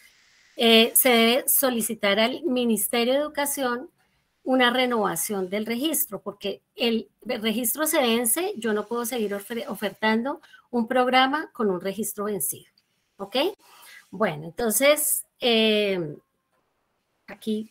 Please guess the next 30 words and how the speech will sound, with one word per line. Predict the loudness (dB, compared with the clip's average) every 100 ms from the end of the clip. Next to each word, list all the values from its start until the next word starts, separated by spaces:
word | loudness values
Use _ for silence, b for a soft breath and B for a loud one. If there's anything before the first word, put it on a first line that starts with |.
| -4
voy | -2
a | 0
mostrarles | -2 -4 -4 -4 -6 -6
un | -6
poco | -6 -4 -2
más | -2 -2
en | -2
detalle | -2 -4 -4 -6
cada | -2 0 0
una | 0 0
de | -2
las | -4 -6
condiciones. | -8 -10 -10 -14 -16 -18 -16
Entonces, | -6 -4 -2 -4
cuando | 0 2 4
hablamos | 4 4 2 0
de | 0
condiciones | 0 -2 -2 0 0 0
institucionales, | -2 -6 -8 -8 -8 -6 -6 -8 -8 -10 B B B B
son | 4 6 8
todas | 8 6 6 2
esas | 0 0 -2
características | 0 2 2 -2 -4 -2 -2 -4 -4 -6 -4 -2
a | 2
nivel | 4 4 2
general, | -2 -4 0 2 2 2 0 0
a | 2
nivel | 4 4 2 2 -2
institucional, | -2 0 0 -4 -6 -6 -4 -2 -2 -4 -10 _ _ _ _ _
que | 6 8 8 6